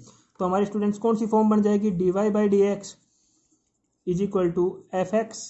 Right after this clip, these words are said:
f y, हमारी दो वेरिएबल दिया हुआ है उस वाली फॉर्म बन जाएगी। तो स्टूडेंट्स देखो अब हम इसको क्या करेंगे, इस टाइप के क्वेश्चन में हम करेंगे secant square x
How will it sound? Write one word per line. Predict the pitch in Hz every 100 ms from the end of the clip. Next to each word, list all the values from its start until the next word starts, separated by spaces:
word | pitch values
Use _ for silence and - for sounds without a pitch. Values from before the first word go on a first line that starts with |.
| - _ _ _
f | 160 156
y, | 151 131 127 - _
हमारी | 156 185 180 - _
दो | 165 196
वेरिएबल | 226 233 233 233
दिया | 233
हुआ | 214
है | 214
उस | 214
वाली | 226 226
फॉर्म | 226 233
बन | 233
जाएगी। | 226 220 220 - _ _ _ _ _
तो | 214
स्टूडेंट्स | 208 220 214 196
देखो | 175 165 131 - - 196
अब | 208
हम | 220
इसको | 214 247
क्या | 220 185
करेंगे, | 160 139 123 123 - - _ _ _ _ _ _ _ 180
इस | 175 196
टाइप | 214 214
के | 214
क्वेश्चन | 208 208 226
में | 220
हम | 214
करेंगे | 180 170 185
secant | 185 - 170 160 208 214
square | - 196 190 175
x | 165 -